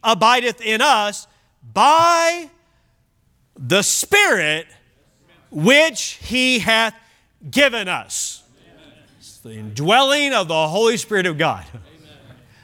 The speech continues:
There's assurance. By His Spirit. All right, now, chapter four, verse one.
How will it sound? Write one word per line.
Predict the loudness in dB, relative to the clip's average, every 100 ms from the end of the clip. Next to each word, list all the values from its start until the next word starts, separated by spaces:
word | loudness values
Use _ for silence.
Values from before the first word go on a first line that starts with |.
| -8
There's | -4 -4
assurance. | -4 -6 -6 -10 -12 -12 -14 _ _ _ -20 -20 -20 -20 -18 -4
By | 4 6 6 4 -2 -10 -16 _ _ -10
His | -6 -4 -4 -8 -12 _ _
Spirit. | -12 -6 -4 0 2 2 -2 _ _ _ _
All | -14
right, | -4
now, | -2 -2 -6
chapter | -6 -6 -6
four, | -4 0 0 -2 -8 -20 -20 -10
verse | -4 -2 0
one. | -2